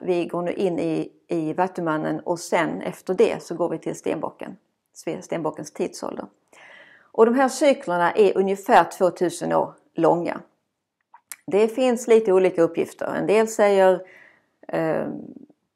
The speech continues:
att de är längre och en del säger, ja, det råder helt enkelt olika meningar. Eh, Fiskarnas tidsålder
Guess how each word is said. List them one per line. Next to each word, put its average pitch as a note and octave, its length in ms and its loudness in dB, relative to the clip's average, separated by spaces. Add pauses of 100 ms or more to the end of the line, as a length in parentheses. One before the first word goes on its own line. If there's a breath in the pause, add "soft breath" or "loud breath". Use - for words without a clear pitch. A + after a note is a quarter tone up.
(360)
att D#3 160 -8
de E3+ 160 -4
är D#3+ 60 -4
längre D#3+ 320 -2
och D#3 100 0
en E3 60 -2
del E3+ 180 0
säger, E3 520 -2 (600)
ja, F3 240 2 (140)
det G3 120 4
råder G3+ 280 6
helt F#3+ 240 4
enkelt F3 240 -2
olika E3+ 360 2
meningar. D#3+ 580 -2
Eh, D#3 260 -2 (380)
Fiskarnas G3+ 580 0
tidsålder E3+ 600 2